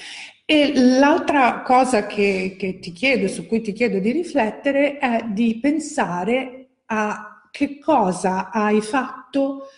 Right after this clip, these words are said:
per raggiungere questi risultati.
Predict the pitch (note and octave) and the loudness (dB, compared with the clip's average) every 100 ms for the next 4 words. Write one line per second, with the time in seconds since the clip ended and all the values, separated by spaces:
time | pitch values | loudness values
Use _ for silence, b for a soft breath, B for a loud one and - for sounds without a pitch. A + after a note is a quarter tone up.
0 | B _ _ C#4+ C#4 C#4 C#4 C4+ C4+ - | B _ _ 2 4 4 2 0 -2 0
1 | C#4+ A#3 G#3+ G#3 G#3 G3 A3+ A3 A3+ - | 2 2 2 2 2 4 4 4 2 -2
2 | - - - G#3 - - A3+ A3 A3+ B3 | -12 -6 2 2 2 -2 0 0 -2 -2
3 | G#3+ G3 F#3+ F3 - E3 D#3 - E3+ E3+ | 0 0 -2 -8 -10 -12 -12 -12 -14 -14